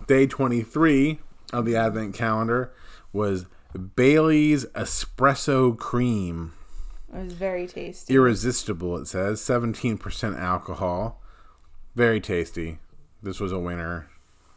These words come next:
Speaker 1: Um, enjoyed it. So definitely would be good in something,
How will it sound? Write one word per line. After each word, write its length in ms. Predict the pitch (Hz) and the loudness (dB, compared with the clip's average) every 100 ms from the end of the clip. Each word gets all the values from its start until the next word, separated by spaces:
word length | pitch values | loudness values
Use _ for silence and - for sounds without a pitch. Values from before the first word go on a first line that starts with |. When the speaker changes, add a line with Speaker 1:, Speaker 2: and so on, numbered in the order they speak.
| _ - - - _ - | _ -20 -20 -20 _ -10
Speaker 1:
Um, 520 | 82 82 80 80 80 _ _ _ - | -6 -4 -6 -6 -10 _ _ _ -4
enjoyed 460 | 110 104 104 92 | -2 0 0 0
it. 200 | 85 - - | -4 -10 -14
So 520 | - 95 87 82 85 90 | -8 -4 -2 -2 -6 -4
definitely 380 | 101 101 98 92 | -4 -4 -6 -4
would 200 | 90 80 | -6 -6
be 100 | 87 | -8
good 220 | 85 85 | -6 -8
in 280 | - 151 151 | -4 -2 0
something, 580 | - 143 135 143 139 | 2 0 0 -2 -2